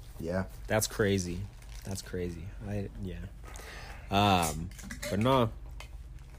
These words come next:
Speaker 2: Turtle Mountain.
Speaker 1: Yeah, go check it out for
Speaker 2: Um,
Speaker 1: sure. We need to go do a show over there.
Speaker 2: Oh, hundred percent.
Speaker 1: Review.
Speaker 2: Um, I, to be, uh, to be honest, man, since we filmed the li-, the last episode, uh, at Stripes,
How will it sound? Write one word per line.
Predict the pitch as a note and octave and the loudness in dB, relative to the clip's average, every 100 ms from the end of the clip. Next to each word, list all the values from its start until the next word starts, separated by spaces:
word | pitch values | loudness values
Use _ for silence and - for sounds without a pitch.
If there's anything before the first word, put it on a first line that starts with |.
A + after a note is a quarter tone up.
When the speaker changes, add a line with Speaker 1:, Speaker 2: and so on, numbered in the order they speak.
| - - | -2 0
Speaker 2:
Turtle | - A2+ | 2 6
Mountain. | A2 A2 A2+ G2+ G2+ - - - - | 8 6 6 2 -2 -8 -14 -14 -4
Speaker 1:
Yeah, | F#2+ G#2+ A2 | 2 4 4
go | F#2+ | 2
check | F#2+ F#2+ F#2 | 0 0 0
it | F#2+ | 2
out | F2+ G2 F#2 E2+ | 6 8 8 4
for | |
Speaker 2:
Um, | D#2+ | 0
Speaker 1:
sure. | D#2+ F#2 F#2+ - F#2+ | -2 0 -2 -4 -2
We | G#2+ | 0
need | A2 | 0
to | |
go | G2+ A2 | 2 2
do | A2+ | 2
a | F2 | 0
show | - F#2+ A2 | 0 2 2
over | A2 G2 | 2 0
there. | F2+ F#2+ - - - - | -2 -4 -6 -12 -6 4
Speaker 2:
Oh, | A2+ G2 E2 - - | 8 8 4 -6 -8
hundred | - A#2 G#2+ | 0 0 2
percent. | - - E2+ F2+ | -2 0 0 -2
Speaker 1:
Review. | F#2 | 4
Speaker 2:
Um, | G#2+ G#2+ F#2+ F2+ E2+ - - - - | 6 8 8 4 0 -6 -12 -10 4
I, | G#2+ | 8
to | D3+ A#2+ B2 | 8 6 2
be, | B2+ E2+ | 2 2
uh, | F2 | -2
to | A#2+ - | 0 8
be | A#2+ | 10
honest, | C#3 F#3 C3 | 10 8 8
man, | B2+ B2 | 8 8
since | C#3 B2 | 6 8
we | B2+ | 6
filmed | - C#3 C3+ A#2+ | 8 6 8 8
the | G#2+ | 10
li-, | A2+ G#2+ | 8 6
the | G2+ | 6
last | G#2+ A2+ - | 8 8 8
episode, | C3+ C3 A2+ C3 A#2+ A2+ | 4 6 4 8 10 10
uh, | G#2 G2 F2 | 10 10 8
at | D2 G2 | 6 4
Stripes, | - A2+ D3 B2 - - | 6 10 10 8 2 0